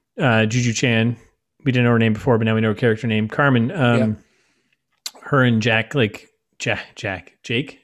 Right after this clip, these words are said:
Speaker 1: Jake, um,
Speaker 2: Yeah.
Speaker 1: were a thing. We kinda knew it from the beginning, but now they're making out.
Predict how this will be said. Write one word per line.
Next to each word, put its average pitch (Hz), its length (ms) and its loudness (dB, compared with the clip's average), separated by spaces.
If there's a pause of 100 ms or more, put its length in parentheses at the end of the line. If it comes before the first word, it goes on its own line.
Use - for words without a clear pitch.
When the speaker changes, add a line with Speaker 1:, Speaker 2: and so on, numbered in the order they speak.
(120)
Speaker 1:
Jake, - 400 -8 (580)
um, 107 540 0 (540)
Speaker 2:
Yeah. 339 60 -8
Speaker 1:
were 190 180 4
a 165 80 2
thing. 135 380 2
We 131 80 2
kinda 147 640 0
knew 127 380 2
it 117 140 0
from 131 180 -6
the 107 40 -4
beginning, 104 560 -2 (240)
but 104 400 -8
now 113 240 -6
they're 113 140 -2
making 107 300 -2
out. 98 280 -8